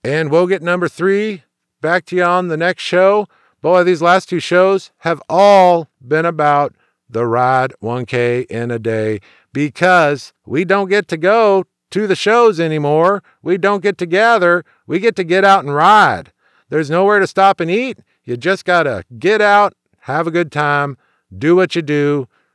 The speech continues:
rock it. Miles. Miles equals smiles, which equals all the other good things that we get to enjoy in this American and, as noted, Canadian life.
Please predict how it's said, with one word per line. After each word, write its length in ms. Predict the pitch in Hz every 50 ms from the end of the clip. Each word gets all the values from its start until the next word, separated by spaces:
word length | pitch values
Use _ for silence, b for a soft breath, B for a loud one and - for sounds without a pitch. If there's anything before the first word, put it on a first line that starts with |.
| _ _
rock 420 | 85 92 120 127 127 131 120 -
it. 220 | 107 90 80 - _ _ _ _ _ _ _
Miles. 840 | _ 87 104 113 123 135 139 127 117 104 87 78 73 - - - - _ _
Miles 680 | 92 98 117 127 147 160 170 175 175 180 180 175 - -
equals 400 | 139 160 156 - 165 165 151 -
smiles, 680 | - 143 143 143 147 147 147 143 143 147 131 - - b b b b b b b b
which 280 | 113 127 135 - 131
equals 540 | 139 139 113 - 139 127 127 127 117 - - _ _
all 240 | - 107 117 120 120
the 160 | 117 123 113
other 180 | 117 113 110 110
good 240 | 101 110 107 98 -
things 380 | - 110 104 104 104 98 -
that 180 | - 95 87 82
we 180 | 101 113 113 98
get 200 | 107 107 101 -
to 340 | - 107 98 95 98 90 - _ _ _ _ _ _ -
enjoy 680 | 120 131 127 120 110 110 107 104 104 101 101 101 101 -
in 160 | - 98 101 107
this 220 | 104 104 - -
American 680 | 98 95 104 98 98 98 95 - - 101 92 92 90 - _ _ _ _ _ _ _
and, 640 | - 151 175 180 175 147 135 127 127 120 104 92 - _ _ _ _
as 260 | - 123 135 135 120 120
noted, 400 | 120 117 113 110 113 107 98 -
Canadian 840 | - 160 151 156 160 170 175 160 135 110 110 107 107 110 104 92 - _ _ _
life. 680 | 85 87 92 90 85 80 73 71 69 - - - _